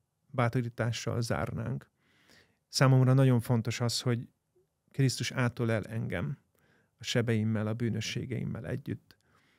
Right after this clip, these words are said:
És én nagyon sokszor szoktam adni embereknek elmélkedésre,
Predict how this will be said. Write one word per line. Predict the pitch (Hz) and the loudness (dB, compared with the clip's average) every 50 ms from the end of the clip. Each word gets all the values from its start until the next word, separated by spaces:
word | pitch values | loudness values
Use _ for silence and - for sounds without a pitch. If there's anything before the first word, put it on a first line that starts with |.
| _ _ _ _ | _ _ _ _
És | _ - 123 117 120 120 113 - - - - - | _ 2 2 4 4 4 2 0 -2 -4 -4 -4
én | - 139 131 | 0 2 4
nagyon | 131 135 131 123 | 4 4 4 2
sokszor | 110 - 123 113 - - 117 - | 2 0 -2 -2 0 0 -2 0
szoktam | - 120 113 - - 113 | -2 -4 -4 -2 0 0
adni | 110 110 110 113 104 | 2 2 2 0 0
embereknek | 110 113 110 110 107 104 98 117 107 - | 0 0 0 0 -2 -2 -2 -4 -4 -2
elmélkedésre, | 113 107 110 110 98 101 - - 104 98 101 95 - - - - 92 85 117 113 | 0 0 0 0 0 -2 -4 -4 -4 -4 -4 -4 -6 -6 -4 -4 -2 -2 -4 -4